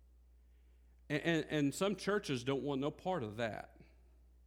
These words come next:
Don't bring them in here. They might get our carpet dirty. Now, they may not literally mean the carpet, although I've been in one church that they literally meant the carpet.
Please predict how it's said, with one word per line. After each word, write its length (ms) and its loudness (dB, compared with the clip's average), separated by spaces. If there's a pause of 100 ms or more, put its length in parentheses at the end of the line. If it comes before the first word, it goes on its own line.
(680)
Don't 200 0
bring 160 4
them 160 4
in 100 4
here. 260 4
They 120 2
might 240 0
get 100 0
our 140 0
carpet 480 -4
dirty. 340 -10 (1400)
Now, 100 -2
they 140 4
may 160 4
not 240 4
literally 480 6
mean 240 6
the 80 2
carpet, 400 -2
although 240 2
I've 160 2
been 140 2
in 100 2
one 140 2
church 400 -2
that 160 -4
they 120 2
literally 480 2
meant 260 -2
the 60 -20
carpet. 400 -6